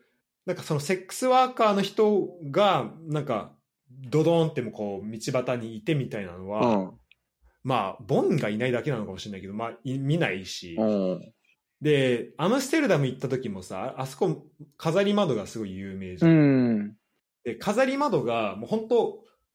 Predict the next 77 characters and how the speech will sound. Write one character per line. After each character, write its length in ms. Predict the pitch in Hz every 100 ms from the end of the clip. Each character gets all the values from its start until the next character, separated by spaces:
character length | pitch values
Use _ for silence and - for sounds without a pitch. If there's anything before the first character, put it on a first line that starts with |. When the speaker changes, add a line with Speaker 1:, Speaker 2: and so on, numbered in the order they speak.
| _ -
Speaker 1:
観 260 | 247 254
光 220 | 254 277
地 100 | 247
の 80 | 127
中 320 | 107 - 226 254
心 240 | 277 240
地 140 | 208
の 80 | 120
と 80 | 104
こ 120 | 101 98
ろ 120 | 92
に、 180 | 82 -
Speaker 2:
う 60 | 156
ん 20 |
う 40 |
ん 220 | 127 117 104
う 20 |
ん。 40 |
Speaker 1:
中 220 | 202 240
心 240 | 247 247 220
に 80 | 220
あ 80 |
る、 160 | 202 - -
あ 80 | 170
る 120 | 120
わ 120 | 90
け。 140 | -
Speaker 2:
は 80 | 175
い 40 | 135
は 40 |
い 40 | 127
は 140 | 117
い 20 |
は 60 | 107
い 20 |
は 120 | 107
い。 40 | 95
Speaker 1:
そ 180 | - 95
う 20 |
い 60 |
う 40 | 78
地 20 |
帯 80 | 78
が。 180 | 98 - _ - _ _ _ _ _ _ _ - - _ _ _ _ _ -
で、 260 | 175 220 151
な 100 | 139
ん 20 |
か、 80 | 110
そ 160 | -
ん 80 | 269
ぐ 60 | 381
ら 80 | 254
い 20 |
オ 160 | 269
ー 20 | 302
プ 160 | -
ン 100 | 156
で、 100 | 139
な 100 | 170
ん 20 | 170
か、 200 | 110 -
結 160 | 202
構 140 | 143 -
家 160 | - 185
族 240 | 214 226
連 160 | 214 226
れ 60 | 226
み 100 | 220
た 100 | 160
い 80 | 113
な 120 | 104
の 120 | 98
が、 200 | 104 104
Speaker 2:
う 20 |
ん。 40 | 90
Speaker 1:
そ 120 | 127
の、 340 | 120 117 -